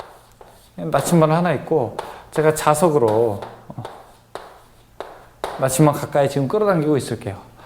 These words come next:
그럼 제가 만약에 이 자석을 이렇게 뱅글뱅글 나침반 위에다가 놓고 돌리면은, 직접 단 거 아니에요. 안 닿았어요. 뱅글뱅글 돌리게 되면은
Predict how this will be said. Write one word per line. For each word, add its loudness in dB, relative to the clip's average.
그럼 -2
제가 6
만약에 6
이 -2
자석을 2
이렇게 -4
뱅글뱅글 6
나침반 2
위에다가 4
놓고 -2
돌리면은, 4
직접 2
단 2
거 4
아니에요. 4
안 -2
닿았어요. 4
뱅글뱅글 6
돌리게 2
되면은 4